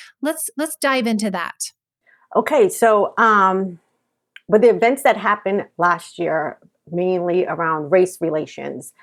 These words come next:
Speaker 2: is how it brought us together. Pam and I have been fans of Hero Arts forever.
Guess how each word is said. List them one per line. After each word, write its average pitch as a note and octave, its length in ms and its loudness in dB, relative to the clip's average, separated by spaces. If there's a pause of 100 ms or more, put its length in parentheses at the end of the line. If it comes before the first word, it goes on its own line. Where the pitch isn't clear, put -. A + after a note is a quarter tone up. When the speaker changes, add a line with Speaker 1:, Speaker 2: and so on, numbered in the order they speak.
(280)
Speaker 2:
is F#3 340 2
how F3+ 640 2 (120)
it F3 160 -6
brought F3+ 300 2
us - 180 -10
together. - 520 -8 (540)
Pam A#3 260 2
and G#3 80 0
I F#3+ 140 0
have F3 240 -4
been E3+ 180 0
fans F3 300 -4
of D3+ 100 -8
Hero E3+ 300 0
Arts - 420 -8 (340)
forever. - 760 -4